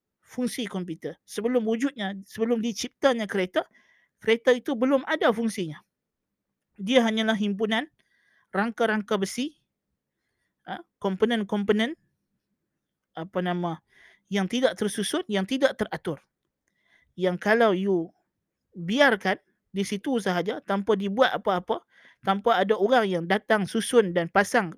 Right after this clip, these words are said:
bentuk kereta tersebut, sampai sejuta tahun yang akan datang pun, dia tidak akan jadi kereta, bahkan besi itu akan rosak, berkarat dan musnah. Binasa.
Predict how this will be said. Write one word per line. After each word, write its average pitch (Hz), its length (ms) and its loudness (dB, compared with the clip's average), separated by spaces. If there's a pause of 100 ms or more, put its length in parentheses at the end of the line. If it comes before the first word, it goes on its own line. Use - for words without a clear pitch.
bentuk 202 320 -6
kereta 190 240 -2
tersebut, 202 400 -2 (640)
sampai 208 400 0
sejuta 220 400 0
tahun 214 320 2
yang 196 80 0
akan 202 240 -4
datang 208 240 -2
pun, 294 160 -4 (480)
dia 240 160 -2
tidak 196 240 0
akan 196 160 -4
jadi 185 240 0
kereta, 208 320 -2
bahkan 196 320 -2
besi 196 240 -6
itu 226 160 -6
akan 170 320 -4
rosak, 214 320 -2
berkarat 214 480 -2
dan 196 160 -2
musnah. 262 320 -6 (1120)
Binasa. 196 400 -4